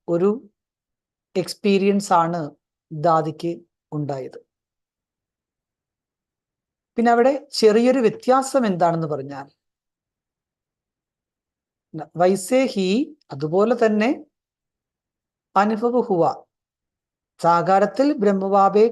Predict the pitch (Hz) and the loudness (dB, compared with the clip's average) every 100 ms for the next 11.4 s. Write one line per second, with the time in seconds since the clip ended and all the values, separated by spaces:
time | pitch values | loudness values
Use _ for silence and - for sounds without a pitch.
0 | 220 180 180 190 214 202 180 202 262 233 | 2 0 0 0 0 0 0 -4 -4 -2
1 | 214 214 220 208 202 185 185 180 175 156 | -2 -4 -4 -2 -2 0 0 0 0 -4
2 | 147 277 381 _ _ _ _ _ _ 170 | -2 -2 -4 _ _ _ _ _ _ -2
3 | 170 190 226 294 - 214 214 220 180 180 | 2 4 4 2 -2 2 4 2 0 -6
4 | - 220 208 185 196 196 180 190 262 - | -4 -2 0 0 0 2 2 0 -6 -8
5 | 165 190 175 214 190 156 165 170 143 262 | -6 -2 0 0 -2 -4 -6 -6 -6 -8
6 | - _ _ _ _ _ _ _ _ _ | -10 _ _ _ _ _ _ _ _ _
7 | - 240 240 285 302 - - 190 208 220 | -2 -2 0 0 0 -2 0 2 2 0
8 | 247 - 269 196 185 - - 233 202 160 | -6 -2 -2 -2 -4 -6 -4 -2 0 0
9 | 196 262 _ _ _ _ _ _ 175 202 | -2 -6 _ _ _ _ _ _ -6 -2
10 | - 240 247 - 202 202 220 214 254 262 | 2 2 2 0 2 4 2 -2 -2 -2
11 | - 190 185 | 0 0 0